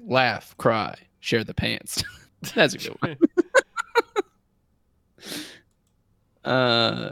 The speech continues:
Speaker 1: Secretariat. The Impossible True Story. Okay. I mean, it's pretty, it's probably not that impossible for a horse to win three races.
Speaker 2: No. <laughs>
Speaker 1: From Paris with
Speaker 2: Hold
Speaker 1: Love.
Speaker 2: on. This is an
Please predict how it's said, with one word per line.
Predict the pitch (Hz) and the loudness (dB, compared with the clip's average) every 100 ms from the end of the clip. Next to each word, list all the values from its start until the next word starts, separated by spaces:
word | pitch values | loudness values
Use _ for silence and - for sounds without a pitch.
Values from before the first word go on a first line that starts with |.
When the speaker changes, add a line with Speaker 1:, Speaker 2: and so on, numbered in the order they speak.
| - | 0
Speaker 1:
Secretariat. | 165 165 156 151 135 113 - - _ _ | 2 4 4 4 4 2 -2 -10 _ _
The | 127 | 2
Impossible | 127 123 151 156 143 131 | 2 4 4 4 4 4
True | 120 135 123 | 4 2 2
Story. | - 123 113 92 - _ _ _ _ 175 | 2 2 2 -2 -8 _ _ _ _ -14
Okay. | - - - - _ _ _ _ _ _ _ - | -12 -10 -10 -12 _ _ _ _ _ _ _ 0
I | |
mean, | 151 151 135 - _ _ _ _ _ | 2 2 0 -8 _ _ _ _ _
it's | - - | -8 -8
pretty, | - 214 156 | 4 6 6
it's | - - _ - | 0 -10 _ 4
probably | 202 160 | 6 6
not | 127 127 110 | 4 2 2
that | 127 127 | 0 0
impossible | 120 120 123 117 117 | 0 0 0 -2 -8
for | 117 113 | -2 0
a | |
horse | 113 117 117 | 2 0 -2
to | - | -2
win | 110 117 113 | -2 -2 -2
three | 120 113 | -4 -4
races. | 110 101 - - - - | -2 0 0 -2 -12 2
Speaker 2:
No. | 156 113 107 107 101 _ _ _ _ _ | 2 2 -4 -6 -10 _ _ _ _ _
<laughs> | 147 - _ _ _ _ _ _ _ _ _ _ | -14 -14 _ _ _ _ _ _ _ _ _ _
Speaker 1:
From | - 139 143 | 2 4 6
Paris | 156 143 127 139 | 6 6 6 2
with | 127 | 6
Speaker 2:
Hold | 262 262 | 6 8
Speaker 1:
Love. | 226 240 | 8 6
Speaker 2:
on. | 170 | 4
This | 214 220 | 0 0
is | |
an | 185 | -4